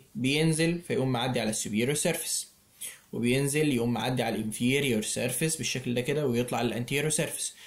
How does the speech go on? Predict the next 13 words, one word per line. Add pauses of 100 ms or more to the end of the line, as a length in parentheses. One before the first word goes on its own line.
(180)
وتبقى
منطقه
ما
بين
التو
لايرز
اللي
انا
هحط
فيها
صبعي
دي
كده،